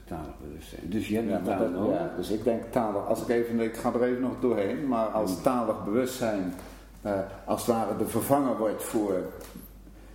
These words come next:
Speaker 2: je accepteert als het ware dat het niet, er niet één taal is, maar je wil nu toe naar, maar er is wel één talig bewustzijn en daar moeten we ook vanaf. En ik zou denken,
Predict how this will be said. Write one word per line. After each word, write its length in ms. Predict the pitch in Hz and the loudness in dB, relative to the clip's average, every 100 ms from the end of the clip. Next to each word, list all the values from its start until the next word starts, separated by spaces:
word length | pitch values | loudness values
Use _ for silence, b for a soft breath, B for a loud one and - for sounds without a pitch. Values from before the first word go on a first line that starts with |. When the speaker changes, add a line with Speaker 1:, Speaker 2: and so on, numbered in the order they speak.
| B B - - - | B B -20 -18 -4
Speaker 2:
je 160 | 101 - | 0 0
accepteert 640 | - - - 131 127 101 | -2 -4 2 4 4 2
als 140 | 101 | -2
het 80 | 98 | -2
ware 580 | 107 98 92 85 82 80 - - - | 0 0 0 0 -2 -4 -10 -16 0
dat 220 | 104 - | 0 0
het 120 | 90 | 0
niet, 260 | 113 101 - - | 2 2 -4 -4
er 140 | 104 | -2
niet 260 | 101 104 - | 2 0 0
één 300 | 110 101 87 | 0 2 0
taal 360 | 110 110 120 143 | 0 0 0 -2
is, 220 | 156 - | -4 -4
maar 240 | 104 104 | -2 0
je 340 | 98 101 95 - 98 - - | 0 0 -2 -4 -8 -10 0
wil 200 | 107 101 | 0 2
nu 400 | 104 107 107 104 - - - - - - | 0 0 -2 -6 -12 -18 -20 -20 -20 -2
toe 160 | 127 | 0
naar, 580 | 123 123 117 113 117 B B B | 2 2 2 0 -2 B B B
maar 180 | 104 107 | 0 2
er 80 | 117 | 2
is 140 | 117 | 2
wel 220 | 123 120 | 2 2
één 280 | 131 123 117 | 2 2 2
talig 400 | 131 117 101 95 | 0 0 0 -2
bewustzijn 680 | 95 98 117 - 131 135 131 | 0 2 0 -2 -2 0 0
en 140 | 113 110 | 0 0
daar 200 | 117 113 | 0 2
moeten 220 | 113 117 | 2 2
we 60 | 113 | 2
ook 120 | 95 | 0
vanaf. 480 | - 73 73 - - - - B B B | -4 -6 -8 -12 -16 -18 -20 B B B
En 140 | 110 127 | 0 2
ik 100 | 135 | 0
zou 300 | - 147 135 | 2 2 4
denken, 260 | 143 135 | 0 0